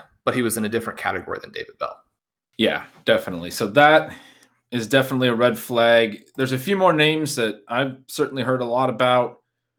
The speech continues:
Speaker 2: I, I'm curious if there's any others that, that you thought there was some interesting stuff from the combine that we should discuss,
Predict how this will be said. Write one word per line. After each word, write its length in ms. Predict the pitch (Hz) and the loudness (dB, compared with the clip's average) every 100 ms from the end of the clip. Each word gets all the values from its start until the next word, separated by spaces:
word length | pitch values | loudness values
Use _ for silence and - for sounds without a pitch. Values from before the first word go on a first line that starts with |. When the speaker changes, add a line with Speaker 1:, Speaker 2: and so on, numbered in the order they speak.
| _ _ _ _ _ _ _ - | _ _ _ _ _ _ _ -8
Speaker 2:
I, 240 | 117 110 | -4 -4
I'm 220 | - 120 113 | -2 -4 -2
curious 320 | 139 143 131 | 0 2 2
if 80 | 123 | -2
there's 220 | 117 107 | -4 -4
any 180 | 123 123 | -4 -2
others 560 | 113 113 110 104 - | -2 -2 -4 -8 -12
that, 460 | 110 110 101 98 - | -6 -4 -4 -6 -10
that 120 | 107 | -12
you 120 | 107 | -10
thought 200 | 113 113 | -6 -6
there 100 | 110 | -6
was 100 | 107 | -8
some 140 | 104 107 | -8 -10
interesting 320 | 107 - 107 | -10 -12 -12
stuff 240 | - 101 | -10 -10
from 80 | - | -10
the 80 | 95 | -12
combine 360 | - 107 101 98 | -8 -6 -6 -10
that 100 | 85 | -12
we 80 | 92 | -16
should 160 | 95 | -16
discuss, 600 | 92 - 110 101 98 - | -14 -12 -6 -6 -6 -12